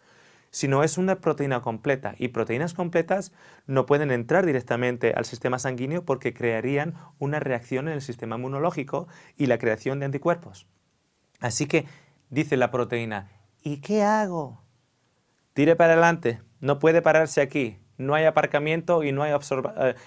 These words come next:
y no podemos ser a-, no puede usted ser absorbido en nuestro sistema. Tire para abajo, tire para abajo. Y cuando tira para abajo, tira para abajo al colon. Y el colon dice a la proteína formada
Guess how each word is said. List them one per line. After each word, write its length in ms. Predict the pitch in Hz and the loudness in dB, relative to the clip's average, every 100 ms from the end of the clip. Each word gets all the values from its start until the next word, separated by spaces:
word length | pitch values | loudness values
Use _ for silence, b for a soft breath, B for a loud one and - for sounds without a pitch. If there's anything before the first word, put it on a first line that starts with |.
| B | B
y 80 | 127 | 0
no 100 | 139 | 4
podemos 300 | 151 156 147 | 4 4 0
ser 220 | 147 147 | 2 2
a-, 180 | - - | 2 -2
no 200 | 139 135 | -2 2
puede 180 | 151 147 | 4 2
usted 220 | 143 147 | 2 -2
ser 280 | - 147 143 | 2 0 2
absorbido 600 | 127 - - 117 131 131 | -2 -2 -2 0 0 0
en 60 | 127 | -2
nuestro 220 | 117 117 | -6 -6
sistema. 400 | 117 - 104 98 b b b _ | -8 -8 -10 -10 b b b _
Tire 260 | 170 190 196 | 4 6 8
para 180 | 190 170 | 6 6
abajo, 420 | 151 131 101 95 | 6 4 -2 -6
tire 240 | 151 170 | 0 2
para 180 | 165 151 | 6 6
abajo. 420 | 131 107 - - _ _ _ b b | 4 0 -6 -14 _ _ _ b b
Y 100 | 151 | -6
cuando 280 | 147 175 175 | 2 4 6
tira 200 | 233 269 | 6 6
para 160 | 269 240 | 6 8
abajo, 480 | 240 240 247 277 B B B B | 6 6 4 4 B B B B
tira 200 | 214 247 | 6 8
para 160 | 240 | 8
abajo 360 | 226 240 240 247 | 8 6 8 8
al 220 | 180 143 | 8 6
colon. 420 | - 277 151 107 98 _ _ _ _ _ _ | 6 6 6 -2 -14 _ _ _ _ _ _
Y 120 | - | 2
el 160 | 180 180 | 4 4
colon 340 | 202 262 269 | 4 6 6
dice 600 | 233 226 - 190 160 139 - _ | 6 4 4 6 6 2 -10 _
a 100 | 160 | 4
la 140 | 160 151 | 4 4
proteína 480 | 160 156 165 175 | 2 2 2 2
formada 720 | 151 143 139 151 139 123 107 | 4 4 4 4 4 4 0